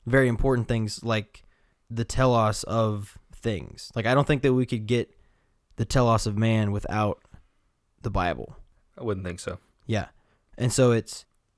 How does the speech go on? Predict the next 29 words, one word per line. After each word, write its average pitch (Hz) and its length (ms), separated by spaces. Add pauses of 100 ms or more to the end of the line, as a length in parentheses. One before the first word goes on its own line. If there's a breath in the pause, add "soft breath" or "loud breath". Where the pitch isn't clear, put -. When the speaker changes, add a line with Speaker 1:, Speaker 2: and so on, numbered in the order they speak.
Speaker 1:
it - 100
kind 135 180
of 117 120
gives 127 220
us 123 140
this 117 260
extra 117 640 (300)
added 117 340
dimension 110 600
of 101 540 (460)
understanding 110 1160 (100)
and 101 600 (760)
truth 113 720 (140)
about 107 840
all 113 200
the 107 140
things 110 260
we've 104 180
already 110 380
studied 113 420
with 104 160
all 110 160
the 113 120
other 107 120
sciences 117 460
Speaker 2:
Hmm. 127 40
Speaker 1:
that 135 80
we've 139 120
done. 151 240